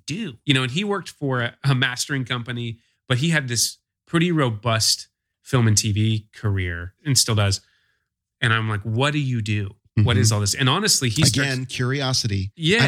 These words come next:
Speaker 2: I'm hoping people hear the consistent things that you are doing.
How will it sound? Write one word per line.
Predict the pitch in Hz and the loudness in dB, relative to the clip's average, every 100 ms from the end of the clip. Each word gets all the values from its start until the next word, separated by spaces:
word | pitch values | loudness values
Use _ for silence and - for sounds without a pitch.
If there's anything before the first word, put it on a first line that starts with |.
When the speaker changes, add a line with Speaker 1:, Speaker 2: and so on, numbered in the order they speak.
| 110 | 2
Speaker 2:
I'm | 101 | 0
hoping | 185 196 | 0 -2
people | 160 160 147 | -2 -4 -6
hear | 113 139 139 143 | -2 -2 0 -2
the | 127 113 107 - | -2 -2 -2 -4
consistent | - 127 - 147 - 127 110 _ _ | 0 2 4 2 2 0 -2 _ _
things | - 131 107 104 104 - - - _ _ _ - | 0 2 2 0 0 0 -2 -8 _ _ _ 0
that | 107 | 0
you | 104 107 110 110 | 2 4 4 2
are | 104 95 | 2 0
doing. | 87 110 85 - | 4 2 0 -6